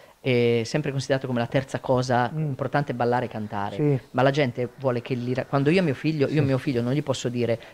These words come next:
Speaker 1: "Ci sarebbe una volta", no, c'era
Speaker 2: Sì,
Speaker 1: una
Speaker 2: esatto,
Speaker 1: volta.
Speaker 2: esatto,
Speaker 1: Quando
Speaker 2: esatto.
Speaker 1: racconti una favola, una storia, devi essere, mm, attore.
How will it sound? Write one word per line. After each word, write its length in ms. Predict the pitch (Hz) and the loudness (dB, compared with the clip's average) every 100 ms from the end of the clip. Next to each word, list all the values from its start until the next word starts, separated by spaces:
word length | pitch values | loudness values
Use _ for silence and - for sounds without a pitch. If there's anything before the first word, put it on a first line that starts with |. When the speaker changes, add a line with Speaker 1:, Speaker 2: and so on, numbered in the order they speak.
| - | -12
Speaker 1:
"Ci 160 | - 147 | -2 0
sarebbe 580 | - 147 156 143 131 | 2 4 4 4 4
una 220 | 135 135 127 | 4 2 0
volta", 420 | 113 113 120 127 | 0 -2 -4 -2
no, 200 | 160 139 | -2 0
c'era 480 | - 196 220 165 139 | 2 4 4 2 -2
Speaker 2:
Sì, 60 | |
Speaker 1:
una 100 | 127 | -4
Speaker 2:
esatto, 140 | 131 120 | -4 -2
Speaker 1:
volta. 260 | 160 135 117 | -2 -4 -8
Speaker 2:
esatto, 80 | 135 | -8
Speaker 1:
Quando 240 | 143 147 - | -4 -4 -4
Speaker 2:
esatto. 160 | 151 | -4
Speaker 1:
racconti 260 | 151 180 196 | 0 0 0
una 100 | 156 | -2
favola, 300 | 170 175 151 | 0 2 2
una 120 | 131 | -2
storia, 480 | 127 147 117 113 113 | -4 -4 -4 -4 -4
devi 240 | 120 127 | -4 0
essere, 440 | 139 135 135 127 123 - _ _ _ _ - | 0 0 -2 -2 -4 -14 _ _ _ _ -16
mm, 80 | 139 _ _ | -16 _ _
attore. 640 | - - - 147 113 95 | -18 -18 -8 -4 -4 -4